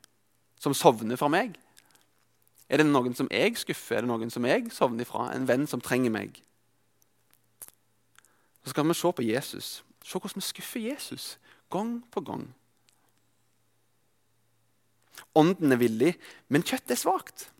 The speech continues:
Jeg vet at tankene våre er gode,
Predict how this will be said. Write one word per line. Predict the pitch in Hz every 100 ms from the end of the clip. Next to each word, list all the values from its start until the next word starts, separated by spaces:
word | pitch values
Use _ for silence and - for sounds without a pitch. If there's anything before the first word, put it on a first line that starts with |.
| _ _ _ _ _ _ _ _ -
Jeg | 180 220
vet | 254
at | -
tankene | 151 123 214
våre | 226 202 147
er |
gode, | 123 113